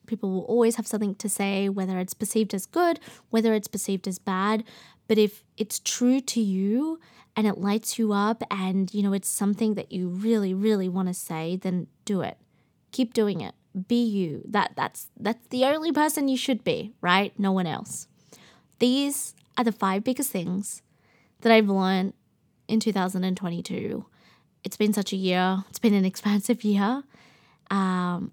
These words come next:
I was in Bali for three months. I went on a holiday, uh, to Singapore. I, we,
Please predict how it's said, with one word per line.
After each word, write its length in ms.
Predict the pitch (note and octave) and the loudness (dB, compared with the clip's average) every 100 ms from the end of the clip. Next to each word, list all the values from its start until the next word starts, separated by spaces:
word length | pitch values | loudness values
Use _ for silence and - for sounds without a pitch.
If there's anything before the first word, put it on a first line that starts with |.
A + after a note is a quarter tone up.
| - | -6
I 640 | F#3 F3+ F3 F3+ F3+ F3+ - _ _ _ _ - - _ _ _ - | -2 0 0 -2 -2 -4 -8 _ _ _ _ -20 -20 _ _ _ -4
was 140 | F#3+ | -2
in 80 | F3+ | 0
Bali 260 | E3+ G3+ | 0 0
for 120 | B3 C#4+ | -2 -4
three 220 | - D4 | -6 -2
months. 580 | C4+ C4 C4 - - - _ _ _ _ | 0 0 -4 -10 -10 -12 _ _ _ _
I 920 | F3+ F3+ F3+ F3+ F3+ F3+ F3+ F3 F3+ F3 | -2 0 0 0 -2 -2 -2 -2 -4 -4
went 200 | F3 E3+ | -6 -6
on 100 | E3+ | -8
a 40 | |
holiday, 960 | F3 D4 D#4 D4+ C#4+ C#4 C#4 C#4 C#4 C4 - - - C#5+ A#4+ | -4 -2 -2 0 2 2 2 2 0 -4 -12 -20 -20 -10 -4
uh, 460 | F#3 F3+ F3+ F3+ | -2 0 -2 -2
to 100 | - | -4
Singapore. 1200 | - - C4 C4 B3 B3 A#3+ A#3+ A#3+ A#3+ A#3 A#3 - | -6 -2 2 0 0 0 2 4 4 6 6 4 2
I, 520 | F#3 F3+ F#3 F#3 F3+ | 0 2 0 0 -2
we, 200 | F3+ F#3 | -4 -6